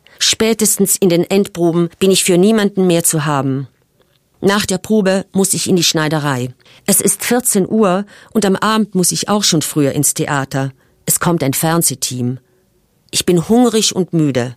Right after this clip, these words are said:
Nach Hause gehen und kochen lohnt sich nicht mehr, also gehe ich was essen.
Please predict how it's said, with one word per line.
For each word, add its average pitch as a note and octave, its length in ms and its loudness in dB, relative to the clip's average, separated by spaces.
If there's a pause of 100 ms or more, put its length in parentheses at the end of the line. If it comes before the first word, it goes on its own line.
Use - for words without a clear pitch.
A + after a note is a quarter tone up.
(600)
Nach F#3 200 0
Hause G#3+ 320 2
gehen E3 200 0
und C#3+ 120 -2
kochen G3 360 -2
lohnt F3 240 2
sich - 240 -4
nicht - 240 -4
mehr, C3+ 260 -2 (140)
also F#3 260 0
gehe F#3 140 2
ich - 160 -6
was D3 160 0
essen. B2+ 420 -2